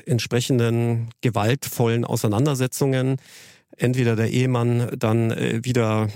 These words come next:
äh, den Gang nach Canossa antritt und hoch und heilig verspricht, äh, dass es nie wieder vorkommen würde. Es war ein Einzelfall und, äh, dann seine Partnerin bekniet, doch, ähm,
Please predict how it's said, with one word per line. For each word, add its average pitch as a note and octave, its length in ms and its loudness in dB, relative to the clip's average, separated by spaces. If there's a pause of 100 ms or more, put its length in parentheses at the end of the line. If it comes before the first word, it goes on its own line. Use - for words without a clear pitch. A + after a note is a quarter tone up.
äh, A#2+ 220 -4
den A#2+ 180 0
Gang A#2 180 0
nach A#2 140 -4
Canossa C3 400 0
antritt A#2+ 540 -2
und A2+ 400 -2
hoch C#3+ 160 0
und A#2+ 160 2
heilig A#2+ 260 0
verspricht, - 800 -4
äh, D#3 160 0
dass A#2+ 200 -2
es - 460 -4 (100)
nie D#3 220 2
wieder C3 160 2
vorkommen B2+ 480 0
würde. A#2 400 0
Es A2+ 220 -6
war A2+ 160 -2
ein B2+ 160 0
Einzelfall A#2 800 0 (400)
und, A2+ 560 0
äh, C2 520 0
dann B2 440 0
seine A#2 240 0
Partnerin B2 480 0
bekniet, C3 480 -2
doch, - 460 -4
ähm, A2+ 420 0